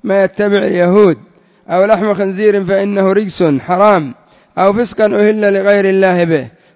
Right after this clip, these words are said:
وهو ما ذبح على غير اسم الله تعالى،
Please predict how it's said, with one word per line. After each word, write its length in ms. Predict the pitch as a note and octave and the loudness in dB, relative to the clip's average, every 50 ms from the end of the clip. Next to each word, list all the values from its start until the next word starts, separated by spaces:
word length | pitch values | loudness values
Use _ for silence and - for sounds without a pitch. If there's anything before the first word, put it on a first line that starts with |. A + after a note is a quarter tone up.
| - - | -8 -2
وهو 280 | E3 F3+ G3+ G#3 G3+ | -2 0 2 2 0
ما 200 | G3+ G#3 G#3+ A3+ | 0 0 0 2
ذبح 280 | A3 A3 G#3+ G3+ F#3+ F#3 | 2 2 2 0 -2 -2
على 320 | F#3+ F3+ F#3+ G3 F#3+ F#3 | -4 -4 -2 -2 -2 0
غير 200 | F#3+ G3 G3 F#3 | 0 0 0 0
اسم 200 | F3+ - F#3 F3+ | -2 -4 -4 -2
الله 340 | F3+ F3+ F#3 F#3+ F#3 F#3 F3+ | -2 0 0 0 0 0 0
تعالى، 520 | - F3+ E3 E3+ F3+ F3+ E3+ D#3 C#3 B2+ | -2 -2 0 2 2 2 2 0 -2 -6